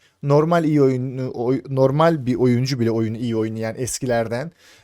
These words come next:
e, şu an karakterlere alıştığı durumda dünya birincisi bile olabilir. Hatta biz Corvus ve Scared'le konuşurken onlar dünya birinciliğine oynamayı düşünüyorlar artık kupa kasarak. Corvus ve Scared artık bunlar dünya birincisi olmayı düşünüyor.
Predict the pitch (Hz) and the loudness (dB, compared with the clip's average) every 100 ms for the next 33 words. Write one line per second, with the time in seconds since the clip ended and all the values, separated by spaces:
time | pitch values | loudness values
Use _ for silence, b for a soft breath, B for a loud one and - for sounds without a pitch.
0 | - 123 123 175 151 151 147 147 147 135 | -4 -2 0 2 2 2 0 0 0 2
1 | 135 139 160 131 135 131 123 143 139 113 | 0 -2 -4 -4 -6 -6 -4 2 2 2
2 | 113 107 107 110 104 98 - b b b | -6 -10 -8 -4 -4 -6 -12 b b b
3 | 151 175 151 - 160 156 147 139 - 147 | 0 0 0 -2 0 0 0 -4 -2 -2
4 | 147 135 151 147 160 147 165 139 147 156 | -2 -6 -4 -4 -6 -4 -4 -2 0 0
5 | 131 131 147 147 131 135 139 120 127 139 | 0 -2 2 2 0 -2 -4 -6 -2 0
6 | 147 135 123 123 123 127 107 110 113 104 | 2 2 0 -2 0 0 -2 -8 -8 -6
7 | 107 107 104 104 104 - 120 120 107 107 | -4 -2 -4 -6 -14 -8 -6 -6 -8 -8
8 | 101 _ b b b - 143 139 135 139 | -8 _ b b b 2 4 4 0 -4
9 | 135 117 139 131 - 139 151 135 127 135 | -4 2 2 0 -6 -2 -2 -2 0 2
10 | 123 123 - 120 117 113 - 123 143 | 2 0 -4 -4 -4 -6 -6 -6 -6